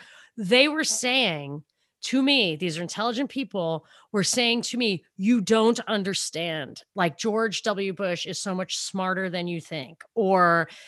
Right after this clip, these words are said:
um, John Edwards, I don't, you probably don't remember this, but John Edwards is a piece of crap. And, uh, and Bill Clinton was like that too. And people would say, "You don't understand what a warm, caring person he is."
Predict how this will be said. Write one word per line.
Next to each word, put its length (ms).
um, 320
John 480
Edwards, 500
I 140
don't, 200
you 240
probably 300
don't 160
remember 260
this, 120
but 160
John 300
Edwards 420
is 160
a 200
piece 720
of 260
crap. 920
And, 320
uh, 460
and 400
Bill 220
Clinton 400
was 160
like 220
that 200
too. 320
And 160
people 260
would 120
say, 180
"You 180
don't 160
understand 440
what 120
a 120
warm, 800
caring 680
person 600
he 240
is." 440